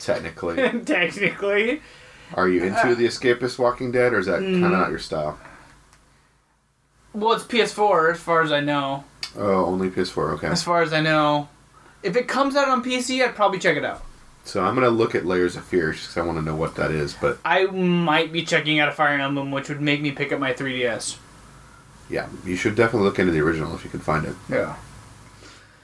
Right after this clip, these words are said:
Speaker 2: But that kind of, uh, that kind of wraps up this week's episode, guys, unless you have anything else, Tim.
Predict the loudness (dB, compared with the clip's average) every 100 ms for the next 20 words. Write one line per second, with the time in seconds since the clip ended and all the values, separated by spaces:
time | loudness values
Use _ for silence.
0 | -20 -8 -4 0 -2 0 -2 0 0 0
1 | 0 0 0 2 2 2 0 0 -2 -2
2 | 0 2 2 0 -2 -2 -2 -2 -6 0
3 | 0 0 2 2 2 2 4 2 0 -2
4 | 2 2 2 -2 0 -2 -4 -10 -10